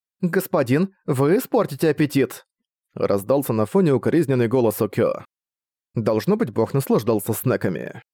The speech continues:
С ней-то как раз связался, но... Йосихико подпёр подбородок локтем и протяжно вздохнул. Сусарибима была единственным ребёнком Сусуноо Номикото,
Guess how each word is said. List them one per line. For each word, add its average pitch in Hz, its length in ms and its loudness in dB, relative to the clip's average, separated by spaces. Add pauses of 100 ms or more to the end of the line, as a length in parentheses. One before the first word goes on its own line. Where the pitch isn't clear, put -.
(580)
С - 240 -8
ней-то 135 320 2
как 135 140 -2
раз 135 180 0
связался, 127 560 0
но... 120 360 2 (760)
Йосихико 110 680 -2
подпёр 120 360 -2
подбородок 110 520 0
локтем 123 500 0 (420)
и 104 180 2
протяжно 117 460 0
вздохнул. 104 600 -2 (680)
Сусарибима 104 720 0
была 113 240 2
единственным 113 440 0
ребёнком 110 460 -2
Сусуноо 117 400 -2
Номикото, 110 720 0